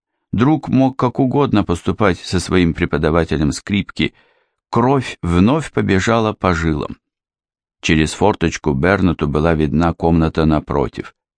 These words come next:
освещенная и с незадернутой занавеской. А там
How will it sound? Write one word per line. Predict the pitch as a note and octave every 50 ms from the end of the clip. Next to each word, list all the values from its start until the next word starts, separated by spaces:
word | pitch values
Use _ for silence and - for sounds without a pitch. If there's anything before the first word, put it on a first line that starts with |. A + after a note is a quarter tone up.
| _ _ _ _ -
освещенная | - - C#2 - - C#2+ D2 - - - - A2 A2+ B2 A2 F2+ E2+ E2 D#2 C#2+ C#2 -
и | - - F2 E2+
с | - -
незадернутой | F#2 F#2 E2+ F2 F2+ E2+ E2+ G2 G#2+ G#2 G2 F#2+ G2 F#2 F2+ F#2
занавеской. | E2+ E2 F#2 F2+ F2+ F2+ F2 F2 F2 D2 - - - - A1+ G1+ - _ _ _ _ _ _ _ _ _ _ _ _ _ _ _ _ _
А | - - C#2 C#2+ - _
там | - E2+ E2 E2+ E2 D2+ C#2 -